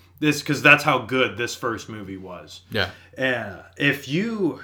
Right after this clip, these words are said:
Speaker 1: had to rate this movie, what would you rate Highlander?
Speaker 2: This one, I, I, the other movies, I've,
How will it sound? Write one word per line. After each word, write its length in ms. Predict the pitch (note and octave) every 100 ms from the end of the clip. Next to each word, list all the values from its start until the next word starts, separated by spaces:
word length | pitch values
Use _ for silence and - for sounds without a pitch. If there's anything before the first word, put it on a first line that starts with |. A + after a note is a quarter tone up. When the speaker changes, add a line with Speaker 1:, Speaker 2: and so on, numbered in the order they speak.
| -
Speaker 1:
had 320 | - E3 D#3+ B2
to 120 | B2+
rate 260 | A#2+ G#2+
this 180 | F#2+ -
movie, 400 | G2 E2 C2 - -
what 160 | B2+ B2
would 140 | G#2
you 80 | G2
rate 180 | E2+ D#2+
Highlander? 340 | D#2+ - G2+
Speaker 2:
This 180 | A#2+ -
one, 120 | D3
I, 220 | C3 G#2+
I, 40 | G#2+
the 320 | D#2 A2+ B2+
other 140 | F3+
movies, 240 | F#3+ C3+ A2
I've, 260 | G2 -